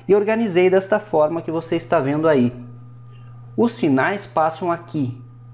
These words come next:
para deixarmos liberado ali o conector para o receptor do Turn-D,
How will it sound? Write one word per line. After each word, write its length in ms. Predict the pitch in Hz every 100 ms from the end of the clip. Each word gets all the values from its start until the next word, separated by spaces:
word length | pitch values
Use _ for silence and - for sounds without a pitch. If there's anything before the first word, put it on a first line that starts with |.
| - - - - -
para 180 | 151 139
deixarmos 520 | 143 139 143 135 131
liberado 540 | 127 127 127 120 117 110
ali 200 | 107 107
o 140 | 98 -
conector 480 | 123 113 - 110 104
para 240 | 113 101
o 220 | 98 - - - - - - -
receptor 460 | 123 - 117 117 107
do 100 | 107
Turn-D, 480 | 113 135 175 120